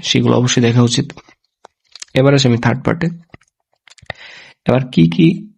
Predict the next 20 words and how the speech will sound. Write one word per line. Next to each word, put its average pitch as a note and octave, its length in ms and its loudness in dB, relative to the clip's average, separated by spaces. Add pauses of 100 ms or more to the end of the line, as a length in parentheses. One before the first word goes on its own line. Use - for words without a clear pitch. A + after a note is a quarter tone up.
(100)
কিভাবে D3+ 360 2
আনসার A#2+ 320 0
করবো A2+ 200 0
ভাইয়া, G#2+ 240 0
মানে A2+ 160 -2
কি C#3+ 360 0
করণীয়? A2 400 0 (540)
তো - 60 -2
আমি C#3 200 4
প্রথম B2 340 0
বলবো A#2 220 0
যে C3+ 120 0
তুমি C3 300 2 (180)
প্রথম B2+ 320 0
বায়োলজি A2+ 340 0
দেখাবা। - 360 -6 (3500)
তুমি B2 300 2
প্রথম B2 260 0
বায়োলজি A#2 320 0
দেখাবা, B2+ 260 -2